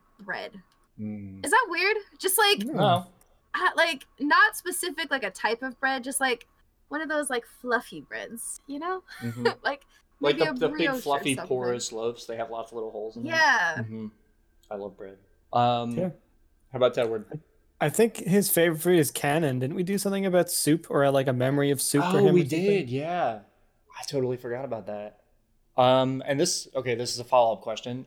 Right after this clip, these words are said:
Speaker 2: Uh, I'm gonna clarify. This was not for, provided to me with zero context whatsoever. Cake, pie, or something else? Thank you, Nikki.
Speaker 1: <laughs>
Speaker 2: Always throwing me curveballs.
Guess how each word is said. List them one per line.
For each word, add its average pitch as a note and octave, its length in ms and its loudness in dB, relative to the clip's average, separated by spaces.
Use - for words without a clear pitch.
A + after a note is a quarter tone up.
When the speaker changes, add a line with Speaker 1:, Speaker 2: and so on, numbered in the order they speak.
Speaker 2:
Uh, A2 260 0
I'm A#2 100 -8
gonna B2+ 140 -2
clarify. B2 440 -4
This B2+ 180 -4
was C3+ 160 -8
not A#2+ 220 -4
for, A#2 160 -8
provided D#3 600 -2
to C3+ 80 -6
me B2+ 180 -6
with A2+ 220 -10
zero A#2+ 400 -4
context G#2+ 540 -10
whatsoever. - 540 -14
Cake, D#3 440 -2
pie, B2+ 340 0
or A#2+ 140 -8
something G#2+ 480 -12
else? - 380 -16
Thank G3+ 220 -12
you, G#3 100 -14
Nikki. G#3+ 400 -10
Speaker 1:
<laughs> - 300 -20
Speaker 2:
Always G#2 240 -8
throwing G#2 240 -8
me G#2 120 -10
curveballs. G#2 600 -14